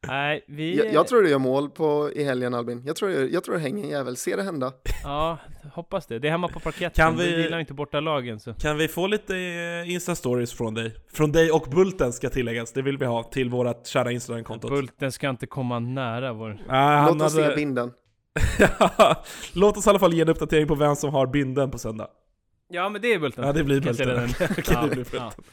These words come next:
Speaker 1: Ja.
Speaker 3: Ja.
Speaker 1: Eh, ja, så sorglig verksamhet. Men det är kul. Det är kul med innebandy. Det är, eh, kul att få komma ner och, och snacka lite. Träffa sina vänner en gång i veckan i alla fall.
Speaker 3: Mhm.
Speaker 1: Vi säger så.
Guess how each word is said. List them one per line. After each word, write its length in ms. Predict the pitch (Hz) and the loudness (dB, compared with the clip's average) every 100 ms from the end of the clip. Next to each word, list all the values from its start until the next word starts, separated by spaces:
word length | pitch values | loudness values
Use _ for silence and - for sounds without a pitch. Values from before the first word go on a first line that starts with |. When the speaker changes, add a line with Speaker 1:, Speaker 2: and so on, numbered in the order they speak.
| - _ - - | -20 _ -16 -12
Speaker 1:
Ja. 500 | - 127 - 131 120 - | -6 -6 -6 -8 -10 -10
Speaker 3:
Ja. 60 | |
Speaker 1:
Eh, 440 | 127 127 127 123 123 - _ _ _ _ - | -8 -6 -4 -6 -8 -14 _ _ _ _ -16
ja, 180 | 113 | -14
så 160 | - 127 | -12 -12
sorglig 500 | - 139 127 120 117 | -6 -2 0 0 -2
verksamhet. 420 | 113 101 113 107 | -2 -4 -10 -4
Men 100 | 147 | 2
det 60 | 208 | 2
är 20 | |
kul. 280 | 233 214 147 | 4 4 2
Det 60 | |
är 20 | 185 | -2
kul 180 | 254 | -2
med 60 | 226 | -2
innebandy. 280 | 185 196 131 - - | -2 -2 -2 -6 -8
Det 160 | 151 156 | -6 -2
är, 380 | 175 170 165 175 | -2 -2 -2 -4
eh, 60 | |
kul 200 | 170 185 | -4 -6
att 80 | 175 | -6
få 80 | 165 | -6
komma 220 | 160 156 | -6 -4
ner 320 | 147 139 135 | -2 -4 -4
och, 260 | 151 139 - | -8 -8 -10
och 200 | 156 131 | -12 -10
snacka 240 | - 131 | -12 -10
lite. 240 | 127 123 123 | -8 -8 -6
Träffa 200 | 139 127 | -6 -4
sina 200 | 139 131 | -4 0
vänner 260 | 131 131 | 0 0
en 100 | 135 | -4
gång 120 | 117 113 | -6 -6
i 40 | |
veckan 280 | 110 - 107 | -8 -8 -6
i 20 | |
alla 100 | 107 | -6
fall. 160 | 110 113 | -8 -10
Speaker 3:
Mhm. 300 | 127 175 185 - - - - - _ _ _ | -10 -12 -14 -20 -20 -18 -20 -20 _ _ _
Speaker 1:
Vi 260 | - 214 220 | -2 0 2
säger 280 | 233 226 | 4 4
så. 360 | - 156 139 | 4 0 0